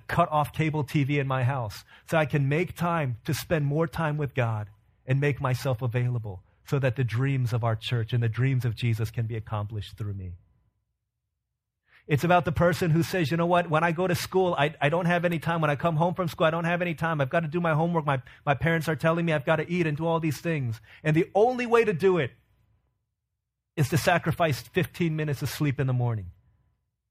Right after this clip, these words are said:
Say, "I'm gonna make that a priority. The attitude of my heart is gonna be, I'm gonna seek Jesus and not say I don't have time,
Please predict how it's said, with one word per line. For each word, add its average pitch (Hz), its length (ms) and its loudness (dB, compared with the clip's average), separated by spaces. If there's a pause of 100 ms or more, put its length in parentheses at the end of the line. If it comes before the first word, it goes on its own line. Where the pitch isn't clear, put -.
(540)
Say, 165 100 0
"I'm 170 120 0
gonna 190 140 0
make 180 220 0
that 175 140 2
a 165 40 -2
priority. 160 720 -2 (200)
The 160 160 -2
attitude 170 420 0
of 165 80 -2
my 165 140 -2
heart 139 300 -2 (100)
is 127 100 -4
gonna 147 180 -4
be, 147 80 -4
I'm 156 100 -4
gonna 147 120 -2
seek 139 320 -2
Jesus 127 380 -2 (180)
and 156 200 -2
not 185 240 0
say 160 240 -2
I - 20 -2
don't 147 160 0
have 113 220 -2
time, 90 420 -6